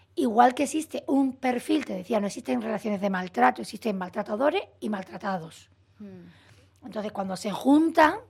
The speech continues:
Speaker 1: es cuando se establecen esas relaciones de maltrato, ¿vale? Esto espero que se esté entendiendo bien también, ¿vale? Pues con la dependencia pasa igual. Yo puedo encontrarme con alguien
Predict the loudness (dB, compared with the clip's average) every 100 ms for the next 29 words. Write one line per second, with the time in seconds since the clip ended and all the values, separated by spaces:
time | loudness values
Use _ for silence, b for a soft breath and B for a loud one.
0 | _ b b b b -2 0 0 -2 -2
1 | 0 0 0 2 2 0 -6 -8 -10 2
2 | 4 4 0 -20 _ _ _ _ -8 -6
3 | -6 -8 -4 -4 -6 _ -20 -10 -8 -8
4 | -10 -10 -6 -6 -6 -6 -6 -6 -8 -12
5 | -12 -6 -6 -6 -12 b b b b b
6 | -6 -2 0 0 -2 -4 -4 0 2 0
7 | -2 0 0 0 -10 B B B -6 -2
8 | -2 0 0 0 0 -2 -2 -2 -2 -6